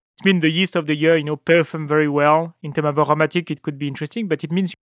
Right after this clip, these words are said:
you didn't have too many generation of yeast. And then, therefore, your, your amount of sediment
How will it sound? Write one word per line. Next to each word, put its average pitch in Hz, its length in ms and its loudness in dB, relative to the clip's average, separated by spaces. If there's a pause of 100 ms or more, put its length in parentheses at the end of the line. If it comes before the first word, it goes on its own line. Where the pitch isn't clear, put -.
(140)
you 170 100 -6
didn't 220 240 4
have 185 260 0
too 196 100 -6
many 180 200 0
generation 170 500 -2
of 156 80 -4
yeast. 160 400 -10 (500)
And 147 220 -4
then, 202 420 2
therefore, 180 520 2
your, 147 500 0 (420)
your 147 300 -2
amount 180 240 4
of 147 80 0
sediment 175 640 0